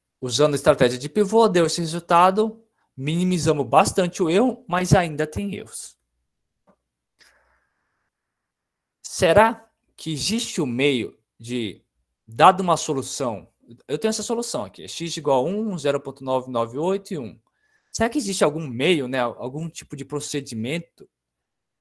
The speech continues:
que eu possa fazer a fim de melhorar essa solução? Alguma, al-, e, e que seria interessante que fosse tipo um método interativo, que eu sempre consiga ir melhorando a solução?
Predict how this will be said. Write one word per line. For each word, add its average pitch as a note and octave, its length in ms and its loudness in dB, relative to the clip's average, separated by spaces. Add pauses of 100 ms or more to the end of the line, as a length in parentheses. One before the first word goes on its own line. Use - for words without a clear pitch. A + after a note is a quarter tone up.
que - 180 -10
eu F3 120 0
possa C3+ 340 -2
fazer A2+ 720 -4 (240)
a A#2 140 -6
fim D#3 280 -10
de C3 200 -10
melhorar B2+ 680 4
essa D#3+ 140 0
solução? B2 600 -8 (1000)
Alguma, B2 280 -8
al-, B2+ 280 -2 (200)
e, B2 180 -12
e C#3+ 40 -18
que - 100 -16
seria E3 420 -2
interessante D#3 420 -2
que - 60 -20
fosse - 180 -8
tipo - 220 -14
um D3 60 -8
método C#3 280 2
interativo, C3+ 840 -2 (460)
que - 100 -12
eu C3+ 40 -2
sempre F3+ 280 -4
consiga C#3+ 420 -2
ir C3 380 -2 (160)
melhorando B2+ 440 -2
a G#2+ 40 -2
solução? A2 640 -6